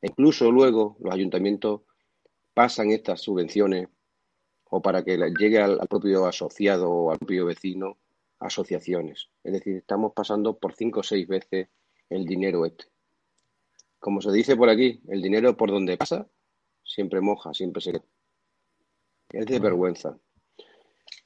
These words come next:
Speaker 1: Y con respecto al, al campo, eh, lo que yo he contado anteriormente conmigo mismo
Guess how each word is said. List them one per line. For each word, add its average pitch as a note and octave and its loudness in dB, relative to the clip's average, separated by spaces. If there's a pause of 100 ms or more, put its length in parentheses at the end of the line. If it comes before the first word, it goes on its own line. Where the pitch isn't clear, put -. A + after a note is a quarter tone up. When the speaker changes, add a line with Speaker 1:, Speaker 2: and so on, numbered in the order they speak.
(260)
Speaker 1:
Y A#2+ 2
con B2+ 8
respecto D#3 6
al, C#3+ 6
al G#2+ 0
campo, D#3+ 2
eh, G2 -4
lo - -2
que G#2 4
yo A2+ 4
he B2+ 4
contado C3 6
anteriormente A2+ 2
conmigo A2 0
mismo A#2 -4